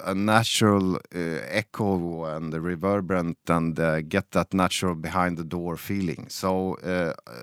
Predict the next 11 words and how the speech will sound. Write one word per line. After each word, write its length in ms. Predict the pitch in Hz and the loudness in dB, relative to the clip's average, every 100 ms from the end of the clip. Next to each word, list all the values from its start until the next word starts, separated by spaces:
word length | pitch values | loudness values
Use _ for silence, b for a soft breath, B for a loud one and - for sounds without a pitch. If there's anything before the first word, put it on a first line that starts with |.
| 57 57 | -14 -10
s-, 200 | - - | -8 -8
some 280 | - 131 143 | -2 2 4
of 120 | 143 | 4
it 140 | 131 - | 4 2
is, 380 | 113 - - 113 | 0 0 -2 2
uh, 400 | 98 95 92 85 - b b b b | 4 6 4 2 -4 b b b b
kind 180 | 131 123 | 2 4
of 80 | |
well 220 | 104 110 110 | 6 6 8
done 320 | 98 104 101 | 10 8 8
at 140 | 85 | 4